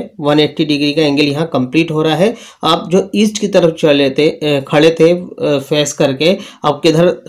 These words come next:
किस side में पहुँच गए, west की side में। तो ये आपका जो चेहरा है अब इस time जो आपका face है किस direction में है, वेस्ट की डायरेक्शन में। तो इसका आंसर क्या होगा,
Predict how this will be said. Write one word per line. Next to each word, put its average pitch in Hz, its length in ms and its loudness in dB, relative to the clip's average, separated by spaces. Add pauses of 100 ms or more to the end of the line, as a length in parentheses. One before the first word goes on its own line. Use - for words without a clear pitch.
(220)
किस 170 200 0
side 165 200 2
में 185 80 2
पहुँच 175 220 4
गए, 240 160 4 (580)
west 160 400 0
की 143 100 -4
side 127 280 -2
में। - 260 -12 (340)
तो 165 60 4
ये 147 200 4
आपका 156 360 2
जो 175 140 4
चेहरा 165 380 2
है 156 200 4
अब 160 160 -2
इस 143 160 -6
time 151 220 0
जो 156 100 2
आपका 143 280 0
face 180 400 0
है 156 80 2
किस 160 240 -2
direction 156 440 -2
में 180 140 2
है, 247 180 2 (640)
वेस्ट 165 420 2
की - 80 -8
डायरेक्शन 135 520 0
में। 117 220 -4
तो 139 140 -6
इसका 135 280 -4
आंसर 151 260 0
क्या 170 160 2
होगा, 170 280 4